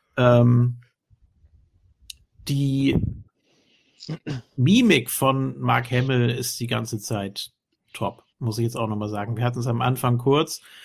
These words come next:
ähm, aber auch wenn er nichts sagt, man weiß genau, was in ihm vorgeht, was in Luke vorgeht. Auch als der Imperator ihn konfrontiert und sagt, "Ja, ich weiß von dem bevorstehenden Rebellenangriff."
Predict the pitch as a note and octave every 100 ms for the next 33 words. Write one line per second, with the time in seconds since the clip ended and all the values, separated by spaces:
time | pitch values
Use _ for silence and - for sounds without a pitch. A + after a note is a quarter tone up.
0 | - _ - B2 B2 A#2+ A#2+ A#2+ B2 -
1 | _ _ _ _ - C3+ C3+ C#3+ D3 C#3
2 | C3+ D3 - - C3+ A#2+ A#2+ A#2+ B2 B2+
3 | - A#2+ B2 B2 A#2+ B2 A2 A2 A#2 A2+
4 | G#2+ G2 A2 - A2+ A2 B2 A#2+ - B2
5 | A#2+ A2+ G#2 - - - A#2+ B2 B2 B2+
6 | A#2+ A#2 A2+ A2 A2 B2+ A2+ A2 A#2+ A2+
7 | A2+ A2 C3+ C#3+ C#3+ B2 A#2 A#2+ B2+ E3+
8 | B2+ A#2 A2 D3 F#3 F#3+ C3 A#2 A2+ G#2+
9 | G#2 G#2 A2 G#2+ A#2+ A2 - A#2 A2+ G#2+
10 | G#2 G#2+ A2+ A2 G#2 G#2 G#2 G#2 G#2